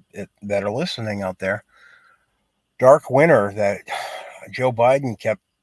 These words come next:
talking over and over again in the press about,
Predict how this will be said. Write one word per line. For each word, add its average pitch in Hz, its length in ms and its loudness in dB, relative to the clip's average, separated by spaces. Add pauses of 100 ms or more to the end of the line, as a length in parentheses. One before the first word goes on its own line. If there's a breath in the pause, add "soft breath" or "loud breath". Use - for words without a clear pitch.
talking 120 480 -2
over 107 300 -6
and 104 80 -6
over 131 280 -4
again 90 220 -8
in 90 100 -8
the 85 60 -10
press - 320 -6
about, 82 280 -6